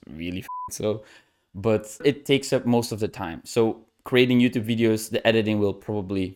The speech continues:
be your biggest time consumer. Lastly, make sure your <laughs> batteries are charged, <laughs> your S D cards have space, and double check if your sound is okay. You don't want to know how many times I was ready to roll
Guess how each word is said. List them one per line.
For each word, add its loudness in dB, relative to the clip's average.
be 2
your 8
biggest -2
time 0
consumer. -10
Lastly, 6
make 4
sure 4
your 4
<laughs> -4
batteries -2
are 2
charged, 0
<laughs> -20
your 4
S 0
D -4
cards 2
have -6
space, 0
and -4
double 2
check -4
if -10
your -4
sound -4
is -8
okay. -6
You 2
don't 6
want 4
to -4
know 4
how 2
many 4
times 2
I 8
was 2
ready 4
to 0
roll 4